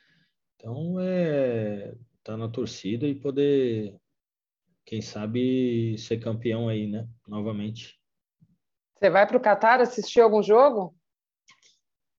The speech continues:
Speaker 1: Me fizeram muito essa pergunta, apesar de estar aqui do lado, eu não vou. <laughs> Eu não vou.
Speaker 2: <laughs>
Speaker 1: Ah, assim, sei lá, é, não,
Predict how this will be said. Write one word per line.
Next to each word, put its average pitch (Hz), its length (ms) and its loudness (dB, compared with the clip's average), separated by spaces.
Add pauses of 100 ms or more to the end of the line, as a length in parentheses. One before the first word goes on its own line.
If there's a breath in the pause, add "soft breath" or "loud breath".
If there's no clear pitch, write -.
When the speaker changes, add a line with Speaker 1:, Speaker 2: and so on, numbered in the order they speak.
(300)
Speaker 1:
Me 127 140 -4
fizeram 151 400 4
muito 170 240 6
essa 208 240 4
pergunta, 180 460 4
apesar 147 320 2
de 143 80 -10
estar 156 140 0
aqui 151 180 -2
do 147 160 -2
lado, 139 260 0
eu 160 60 -4
não 180 160 -2
vou. 147 240 -2
<laughs> 117 600 -10
Eu 143 140 -2
não 190 220 4
vou. 131 100 -2
Speaker 2:
<laughs> 202 680 -4 (600)
Speaker 1:
Ah, 196 280 0
assim, 156 680 -2 (180)
sei - 220 -8
lá, 175 300 0 (1500)
é, 120 460 -6 (400)
não, 170 580 -6